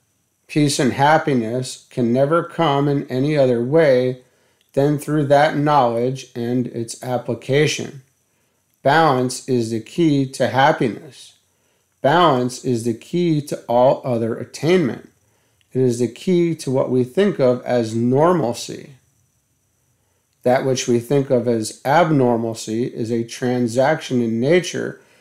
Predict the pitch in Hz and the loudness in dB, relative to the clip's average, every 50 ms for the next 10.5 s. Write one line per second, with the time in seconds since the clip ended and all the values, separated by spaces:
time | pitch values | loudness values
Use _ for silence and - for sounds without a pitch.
0 | _ _ _ - - 127 - - 139 123 113 120 131 131 135 151 170 - - 151 | _ _ _ -6 -4 -4 0 2 2 2 2 2 0 2 2 2 0 0 -2 -2
1 | 139 127 - - 131 120 120 - - 165 175 175 156 135 123 120 117 120 - - | -2 -2 0 0 -2 -2 -2 -2 0 2 4 4 4 4 2 2 0 -2 -4 -6
2 | 120 117 135 131 123 107 101 127 123 127 139 139 117 117 117 - - - _ _ | -4 0 0 0 0 0 0 0 0 0 0 0 -2 -4 -6 -10 -14 -18 _ _
3 | _ _ - - 143 123 120 117 120 107 110 120 117 135 160 156 - - 123 117 | _ _ -8 -4 -2 0 0 0 -2 -2 0 0 2 2 0 0 -2 -6 -8 -8
4 | - - 135 _ _ _ _ _ _ _ _ _ _ _ _ _ - 127 135 151 | -10 -16 -20 _ _ _ _ _ _ _ _ _ _ _ _ _ -4 -2 0 2
5 | 160 156 147 147 135 131 131 131 - 143 139 139 139 139 135 135 - - 110 117 | 4 4 4 4 4 4 2 2 2 0 2 2 2 0 0 -2 -6 -6 -2 0
6 | 123 143 147 135 131 127 117 117 113 113 117 113 120 120 - 120 123 131 139 135 | 0 2 0 0 -2 -2 -4 -4 -6 -4 -4 -4 -4 -4 -4 -2 0 0 0 0
7 | 143 143 139 131 120 113 123 110 101 113 120 120 143 170 175 170 147 123 113 110 | 0 0 0 0 0 -2 -4 -6 -6 -6 -4 0 2 4 4 6 4 4 2 2
8 | 120 131 - - _ _ _ _ _ _ _ _ _ - 127 120 - 143 131 127 | -2 -4 -8 -12 _ _ _ _ _ _ _ _ _ -6 -6 -4 2 2 2 2
9 | 123 - - - 143 156 156 - - 151 135 113 123 127 113 107 110 117 131 151 | 2 0 -2 0 2 2 2 0 0 -2 -2 0 0 -2 -2 -2 -2 -2 2 4
10 | 165 165 143 127 127 131 131 - - - | 4 6 4 4 2 0 -4 -8 -14 -20